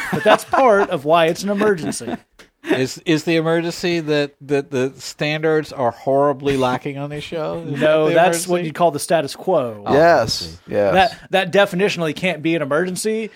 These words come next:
Speaker 1: 'cause we've done it two hundred and fifty times in a row.
Speaker 3: Yes.
Speaker 2: Right.
Speaker 1: At that point,
Speaker 2: Right.
Speaker 1: something loses really the definition of emergency slides.
Speaker 2: All right. Well, ditto.
Speaker 1: Okay. <laughs> Touche.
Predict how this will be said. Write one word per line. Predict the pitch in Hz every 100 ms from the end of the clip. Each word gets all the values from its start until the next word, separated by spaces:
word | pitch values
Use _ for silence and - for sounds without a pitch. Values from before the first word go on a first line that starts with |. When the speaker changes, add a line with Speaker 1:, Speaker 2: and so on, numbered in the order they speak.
| - -
Speaker 1:
'cause | 170
we've | 160
done | 147 160
it | 147
two | - 170
hundred | 165 151
and | 143 -
fifty | 156 135 147
times | 143 135 135 135
in |
a | 120
row. | 117 110 101 - 147
Speaker 3:
Yes. | 113 117 113
Speaker 2:
Right. | 113 107 90 90
Speaker 1:
At | 151
that | 196 196
point, | 180 185
Speaker 2:
Right. | 190
Speaker 1:
something | 185 170
loses | 160 175 151 139 127
really | 147 147
the | 139
definition | 151 156 151 147 143
of |
emergency | 127 135 127 123 127
slides. | 113 - 127 113 110 107
Speaker 2:
All | 95 107
right. | 123 135 92 85
Well, | 101 101 113
ditto. | 117 123 90 76 -
Speaker 1:
Okay. | - 170 170 135 147 - - - - -
<laughs> | - _ _ _ _ _
Touche. | - 139